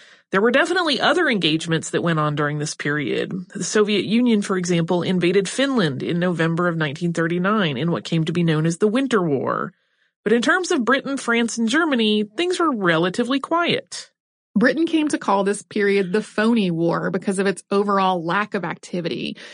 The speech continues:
Speaker 2: while Germany called it Sitzkrieg, a sitting still counterpart to Blitzkrieg, the famously intense style of lightning war that became synonymous with Germany's World War Two strategy.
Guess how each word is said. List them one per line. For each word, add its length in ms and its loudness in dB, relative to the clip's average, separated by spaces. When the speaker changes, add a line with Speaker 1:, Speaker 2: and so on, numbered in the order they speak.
Speaker 2:
while 200 -2
Germany 560 4
called 260 0
it 120 -4
Sitzkrieg, 760 -6
a 80 -4
sitting 360 0
still 300 0
counterpart 600 -2
to 120 -8
Blitzkrieg, 1000 -2
the 120 -2
famously 600 -2
intense 380 -2
style 280 0
of 100 -4
lightning 600 0
war 320 4
that 140 -6
became 300 -4
synonymous 760 -2
with 160 -2
Germany's 480 -2
World 160 -2
War 120 2
Two 180 -6
strategy. 840 -4